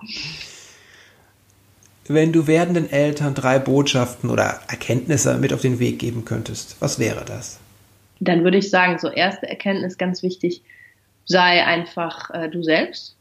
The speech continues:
Speaker 2: Ja,
Speaker 1: Mhm.
Speaker 2: also auch in der neuen Rolle als Vater, Mutter, versuch nicht alles perfekt zu machen, sondern,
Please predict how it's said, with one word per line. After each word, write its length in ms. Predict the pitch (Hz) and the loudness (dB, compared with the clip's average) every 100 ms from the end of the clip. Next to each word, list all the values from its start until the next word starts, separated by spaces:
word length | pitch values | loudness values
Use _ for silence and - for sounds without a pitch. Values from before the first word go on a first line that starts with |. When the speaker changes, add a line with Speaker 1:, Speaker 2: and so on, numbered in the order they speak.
| _ | _
Speaker 2:
Ja, 160 | 180 | 0
Speaker 1:
Mhm. 60 | 247 | 2
Speaker 2:
also 160 | 175 175 | 2 0
auch 140 | 180 | -2
in 100 | 185 | -2
der 100 | 175 | -2
neuen 220 | 170 160 | 0 -2
Rolle 280 | 165 180 226 | 2 4 4
als 200 | - 175 | 2 -4
Vater, 400 | - 214 233 226 | 0 2 2 2
Mutter, 480 | 196 202 208 208 202 - - _ | 2 2 2 2 0 -8 -20 _
versuch 240 | 180 196 208 | 0 4 4
nicht 160 | 202 | 6
alles 260 | 175 196 - | 4 2 0
perfekt 360 | 180 202 214 - | -2 0 -2 0
zu 100 | 185 | 2
machen, 340 | 185 190 190 | 4 2 0
sondern, 480 | 180 175 170 170 165 | 0 0 -2 -4 -6